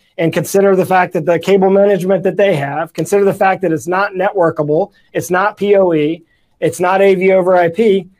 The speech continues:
I think that that's a pretty, uh, awesome price point because you've, you're doing encoding and decoding, you're sending H D M I both directions, you're sending data both directions.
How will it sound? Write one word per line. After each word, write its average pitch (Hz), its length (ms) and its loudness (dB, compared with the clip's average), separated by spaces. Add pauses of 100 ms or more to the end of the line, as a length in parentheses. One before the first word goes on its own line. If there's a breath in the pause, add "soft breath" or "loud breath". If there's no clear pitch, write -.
(240)
I 196 80 -4
think 202 240 -2
that 214 180 -2
that's 214 300 -2
a 202 60 -2
pretty, 208 440 2
uh, 214 80 2
awesome 202 640 0
price 226 240 0
point 170 300 -4
because 165 280 -4
you've, 180 340 -4
you're 185 280 0
doing 180 220 0
encoding 214 520 2
and 185 100 0
decoding, 190 500 0
you're 165 80 0
sending 190 280 0
H 196 220 -2
D 196 100 -2
M 185 80 0
I 170 120 0
both 185 280 0
directions, 180 640 -2 (260 soft breath)
you're 170 140 -2
sending 175 280 0
data 214 300 2
both 190 260 -2
directions. 185 600 -2